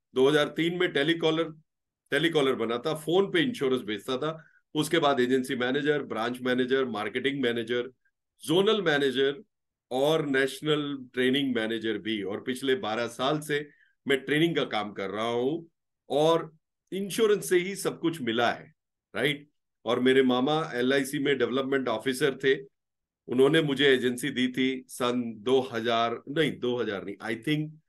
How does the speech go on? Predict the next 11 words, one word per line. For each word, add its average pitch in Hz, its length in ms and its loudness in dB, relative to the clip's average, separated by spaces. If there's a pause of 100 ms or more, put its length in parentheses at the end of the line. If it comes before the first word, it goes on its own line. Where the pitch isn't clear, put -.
(420)
अ, 104 300 -2
मेरे 120 200 0
को 139 160 4
एजेंसी 127 360 2
नाइंटी 127 360 0
नाइन 135 220 2
नाइन 120 340 -2
का 120 140 -2
मिला 82 240 -8
हुआ 78 280 -10
है, 80 80 -16